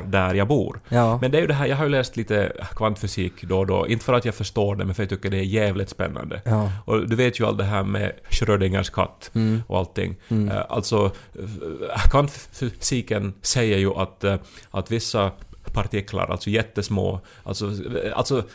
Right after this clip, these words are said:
Speaker 1: när det handlar om kvantnivån, alltså det allra
Speaker 2: Mm.
Speaker 1: minsta, det är inte ens partiklar, det är
Speaker 2: Nej.
Speaker 1: som partiklarnas byggstenar,
Speaker 2: Ja.
Speaker 1: typ. Ja, eh,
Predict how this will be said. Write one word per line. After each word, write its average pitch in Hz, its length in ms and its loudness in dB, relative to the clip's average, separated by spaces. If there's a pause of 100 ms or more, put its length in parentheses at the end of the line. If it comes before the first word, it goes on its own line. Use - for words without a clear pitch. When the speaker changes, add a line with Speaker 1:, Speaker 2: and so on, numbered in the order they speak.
(100)
Speaker 1:
när 131 200 4
det 131 60 2
handlar 151 240 4
om 139 120 4
kvantnivån, 110 800 2
alltså 101 200 -4
det 120 100 2
allra 127 480 6
Speaker 2:
Mm. - 200 -6
Speaker 1:
minsta, 98 360 0
det 107 80 0
är - 20 2
inte 120 160 0
ens 117 180 0 (120)
partiklar, 120 800 -2
det 107 140 0
är 113 40 6
Speaker 2:
Nej. 113 80 6
Speaker 1:
som 110 160 2 (440)
partiklarnas 117 600 -2 (400)
byggstenar, - 640 -2 (120)
Speaker 2:
Ja. 110 160 2
Speaker 1:
typ. 104 180 0 (640)
Ja, 104 240 0 (240)
eh, 107 200 2